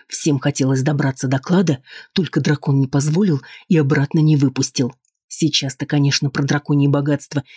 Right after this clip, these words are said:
и самого дракона никто всерьёз не думал. Все, кто в последние годы ходил в пещеру и не вернулся,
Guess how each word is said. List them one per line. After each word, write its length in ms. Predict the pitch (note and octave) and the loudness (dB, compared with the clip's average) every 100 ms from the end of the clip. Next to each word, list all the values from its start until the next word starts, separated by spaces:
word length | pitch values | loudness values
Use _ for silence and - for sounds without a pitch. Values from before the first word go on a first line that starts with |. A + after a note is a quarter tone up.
| - - | -8 -4
и 60 | |
самого 420 | - G3 D#3+ C3 | 0 2 2 2
дракона 400 | C3 D3+ - C#3 | 0 -2 0 2
никто 320 | C3+ C#3 - C#3 | 2 2 0 -2
всерьёз 480 | - D3 C3+ B2+ | -2 0 0 0
не 100 | D3 | 2
думал. 400 | D3 F#3 G3 C3 - _ - | 2 4 2 0 -6 _ -10
Все, 240 | - D3 | -4 -4
кто 160 | - C3+ | -4 -6
в 80 | |
последние 480 | C#3+ C#3+ C#3+ C#3 D3 | -4 -2 0 2 2
годы 240 | C#3+ D3 C#3+ | 2 0 0
ходил 260 | D3 C#3+ | 0 0
в 100 | C3 | -2
пещеру 380 | - - D3+ C#3 | -2 -2 0 2
и 40 | |
не 120 | C#3 C#3 | 2 2
вернулся, 520 | D3 F#3+ G#3+ - | 2 2 0 -4